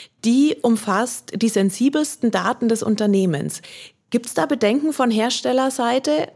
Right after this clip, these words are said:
Ähm, das könnte ich mir jetzt durchaus nämlich vorstellen, dass die sagen, „Ach, ich muss sie da jetzt so tief blicken lassen, das ist meine Geschäftsgrundlage.“ Da könnten ja auch Hacker oder Datendiebe quasi die Daten abgreifen und mein Geschäftsmodell schädigen.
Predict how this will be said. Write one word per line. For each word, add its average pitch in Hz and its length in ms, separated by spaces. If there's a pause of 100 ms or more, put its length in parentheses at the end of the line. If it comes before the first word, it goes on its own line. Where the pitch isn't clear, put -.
(120)
Ähm, 226 220 (100)
das 208 160
könnte 214 200
ich 190 60
mir 202 80
jetzt 190 160
durchaus 180 280
nämlich 160 220
vorstellen, 214 640 (480)
dass 214 180
die 220 140
sagen, 196 500
„Ach, - 140
ich - 80
muss 202 160
sie 175 140
da 165 100
jetzt 160 160
so 233 80
tief 269 380
blicken 233 280
lassen, 170 300
das 165 160
ist 202 140
meine 185 240
Geschäftsgrundlage.“ 156 1120 (440)
Da 185 120
könnten 233 400
ja 190 180
auch 202 460 (160)
Hacker 254 640
oder 185 680 (420)
Datendiebe 254 1000
quasi 233 720
die 214 140
Daten 190 340
abgreifen 220 840 (120)
und 208 180
mein 185 160
Geschäftsmodell 220 760
schädigen. 247 600